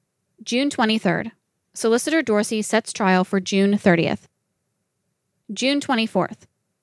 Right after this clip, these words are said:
Date of trial changed to July twenty-eighth at conference between Superior Court Judge Roan and defense and prosecution attorneys. July ninth. Public is told of a portion of Mary Fagan's pay envelope being found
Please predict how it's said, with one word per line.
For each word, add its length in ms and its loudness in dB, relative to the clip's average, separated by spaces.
Date 240 -2
of 140 -2
trial 360 2
changed 380 -6
to 80 -4
July 340 2
twenty-eighth 600 -2
at 160 0
conference 480 -2
between 440 -2
Superior 520 -2
Court 320 -4
Judge 260 0
Roan 380 2
and 140 2
defense 420 -2
and 140 -6
prosecution 640 0
attorneys. 560 -2
July 320 0
ninth. 380 -4
Public 320 2
is 160 -6
told 280 2
of 100 0
a 80 2
portion 420 -2
of 120 0
Mary 260 0
Fagan's 380 -2
pay 200 0
envelope 480 -2
being 220 -2
found 400 0